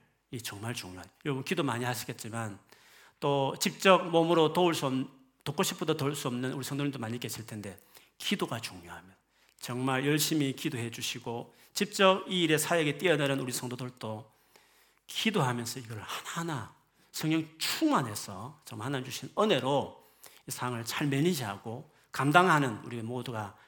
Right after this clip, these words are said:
되어야 될 줄 믿습니다. 그렇게 해서 정말 이번에 하나님께서, 어, 놀라운 일들을 이루시고 다음에 남쪽 교회가 아름답게 일어서고 어떻게 하실지 모르지만 하나님 새로운 일을 이루시고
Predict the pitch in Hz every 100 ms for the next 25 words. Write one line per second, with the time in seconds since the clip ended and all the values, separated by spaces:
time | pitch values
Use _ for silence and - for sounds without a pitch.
0 | - 127 110 107 101 - 104 104 - 131
1 | 117 165 147 123 135 170 - - - _
2 | _ _ - - 147 170 - 156 151 143
3 | 117 101 - - - 143 139 147 143 185
4 | - - _ 156 147 156 147 135 147 170
5 | 160 151 143 - 139 127 - - _ _
6 | _ _ _ - 123 113 110 117 - _
7 | _ _ 139 147 160 170 151 135 147 143
8 | 127 127 - 127 117 117 - 170 175 160
9 | 156 143 127 127 - - 139 135 160 143
10 | 135 139 170 190 190 196 160 139 170 156
11 | - 139 127 120 - 151 196 190 175 185
12 | 160 120 123 120 120 113 110 - - 160
13 | 139 135 - 175 151 127 131 120 127 -
14 | 147 113 113